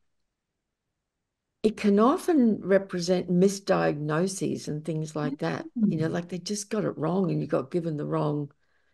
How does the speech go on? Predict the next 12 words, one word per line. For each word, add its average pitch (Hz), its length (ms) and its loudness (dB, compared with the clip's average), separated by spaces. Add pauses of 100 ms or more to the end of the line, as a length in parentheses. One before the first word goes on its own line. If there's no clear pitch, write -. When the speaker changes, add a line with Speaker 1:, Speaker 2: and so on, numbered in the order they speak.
(140)
Speaker 1:
medication. 160 880 -4 (300)
Speaker 2:
Yeah. 165 640 0 (320)
Speaker 1:
Right? 160 340 -4 (140)
That, - 300 -8
that 180 280 0
kind 156 260 -4
of 147 120 -8
thing 139 260 -6
can 143 180 -6
happen. 165 540 -12 (200)
Speaker 2:
Mm. 190 720 10 (1300)
Speaker 1:
Um, 202 580 8